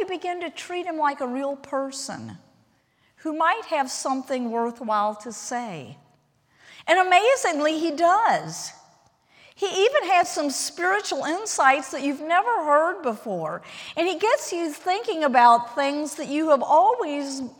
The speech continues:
believed, but now you're starting to think about them in new ways.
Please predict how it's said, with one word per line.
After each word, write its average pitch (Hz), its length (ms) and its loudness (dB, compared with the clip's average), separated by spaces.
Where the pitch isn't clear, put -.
believed, 339 800 -4
but 370 140 -6
now 381 180 0
you're 359 100 -2
starting 440 360 -6
to 349 120 -8
think 381 220 -6
about 277 340 2
them 269 180 -4
in 240 200 -2
new 247 180 -2
ways. 190 840 -8